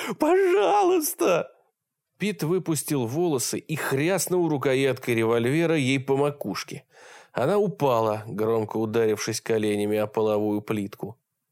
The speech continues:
Джастин вопрошающе посмотрел на него. Пит сказал: «Подожди, пока не делай этого». Он подошел к кухонной стойке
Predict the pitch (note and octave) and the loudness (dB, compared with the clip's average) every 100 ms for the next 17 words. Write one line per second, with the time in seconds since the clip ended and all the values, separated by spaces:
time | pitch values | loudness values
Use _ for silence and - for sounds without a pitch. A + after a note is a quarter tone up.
0 | - A2 E3+ G#3+ A#3 B3 B3 B3 A3+ F#3+ | -10 -2 0 0 0 0 0 0 2 0
1 | F3 F3 G3+ G3+ G#3+ G#3+ E3 A2+ G#2 G#2 | 0 0 -2 -2 -2 -2 0 0 0 0
2 | G#2 G2+ G2+ A#2 _ _ _ _ - A2 | 0 0 -4 -6 _ _ _ _ -8 -6
3 | - - G#2+ G2 G2 _ _ _ - C#3 | -4 -4 -4 -4 -10 _ _ _ -6 -4
4 | C3+ G#2+ - _ _ _ _ - C3 B2+ | -4 -6 -12 _ _ _ _ -6 -4 -2
5 | B2+ C#3+ B2+ G#2 G2+ - - D3 D3 _ | -2 -2 -4 -4 -6 -10 -12 -14 -18 _
6 | _ _ _ D3 A#3 G#3+ G3 F#3 - A#3+ | _ _ _ -2 0 0 0 0 0 0
7 | F#3+ - F3+ D#3 C3 A#2+ A#2+ - D#3 F3 | -2 -4 -2 0 0 0 -2 -2 0 0
8 | E3+ D#3+ | -2 -4